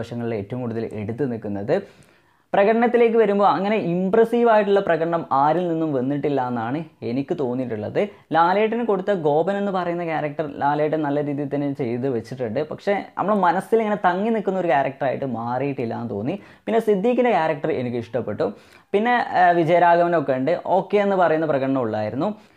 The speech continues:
ബി ഉണ്ണികൃഷ്ണൻ്റെ ആറാട്ട് സിനിമ ഫാൻസുകാരെ സംബന്ധിച്ചിടത്തോളം, കൂടെ തന്നെ മാസ് ഓഡിയൻസിനെ സംബന്ധിച്ചിടത്തോളം നല്ലൊരു ട്രീറ്റ് തന്നെയാണ് കിട്ടിയിട്ടുള്ളത്. തിയേറ്ററിൽ പോയിട്ട് അടിച്ചു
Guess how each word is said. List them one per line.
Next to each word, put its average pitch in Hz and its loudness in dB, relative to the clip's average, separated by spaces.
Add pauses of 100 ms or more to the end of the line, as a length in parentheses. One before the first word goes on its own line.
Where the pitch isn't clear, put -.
(380)
ബി 180 6 (220)
ഉണ്ണികൃഷ്ണൻ്റെ 180 0 (320)
ആറാട്ട് 160 2
സിനിമ 127 0 (180)
ഫാൻസുകാരെ 185 2 (100)
സംബന്ധിച്ചിടത്തോളം, 131 -2 (180)
കൂടെ 180 0
തന്നെ 151 2
മാസ് 160 0 (100)
ഓഡിയൻസിനെ 139 0
സംബന്ധിച്ചിടത്തോളം 117 -6
നല്ലൊരു 131 -4 (100)
ട്രീറ്റ് 135 -4
തന്നെയാണ് 113 -6 (120)
കിട്ടിയിട്ടുള്ളത്. 110 -6 (320)
തിയേറ്ററിൽ 175 2
പോയിട്ട് 123 0 (140)
അടിച്ചു 117 -4